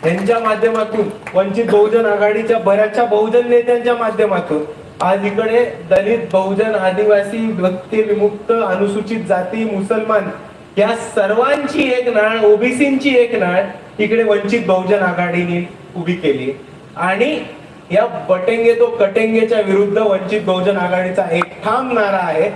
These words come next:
की "हम जुडेंगे तो जीतेंगे." आणि एवढंच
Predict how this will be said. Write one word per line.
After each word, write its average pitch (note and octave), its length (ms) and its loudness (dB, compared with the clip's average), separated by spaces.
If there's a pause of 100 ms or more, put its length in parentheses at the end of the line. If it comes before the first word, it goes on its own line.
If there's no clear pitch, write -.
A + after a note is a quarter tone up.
(320)
की G3 120 0
"हम G3+ 280 -2
जुडेंगे G3 520 2
तो G3 80 2
जीतेंगे." D#3+ 640 -2 (2500)
आणि G3+ 220 2
एवढंच A3 360 0